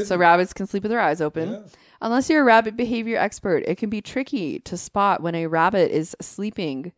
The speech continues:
Speaker 1: because they don't always lay down to sleep. Wow, this is some, yeah, survival strategy if I've ever heard it. This unique behavior has evolved as a survival strategy.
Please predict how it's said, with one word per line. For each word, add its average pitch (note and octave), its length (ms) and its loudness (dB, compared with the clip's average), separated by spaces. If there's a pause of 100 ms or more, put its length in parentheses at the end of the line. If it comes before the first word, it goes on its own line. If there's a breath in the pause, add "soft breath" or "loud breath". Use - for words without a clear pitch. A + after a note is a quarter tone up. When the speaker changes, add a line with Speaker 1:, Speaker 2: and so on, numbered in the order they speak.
(320 soft breath)
Speaker 1:
because F3+ 380 -2
they F3 120 -2
don't F3 360 -2
always E3+ 480 -2
lay D#3+ 260 0
down E3 300 0
to D#3+ 100 -10
sleep. E3 380 -4
Wow, D3 420 6
this E3+ 200 -4
is C#4+ 180 -6
some, G3+ 300 -6
yeah, D3 380 2
survival F3 580 2
strategy D#3+ 580 -2
if D3+ 100 -8
I've D3 160 -2
ever C3+ 180 -4
heard C#3 220 -6
it. B2+ 200 -4 (360 loud breath)
This G#3+ 180 2
unique G#3+ 680 -2
behavior G#3+ 440 0
has F3+ 160 -2
evolved E3 380 2
as G#3+ 180 -4
a G#3 80 -2
survival G#3 560 -2
strategy. - 580 -6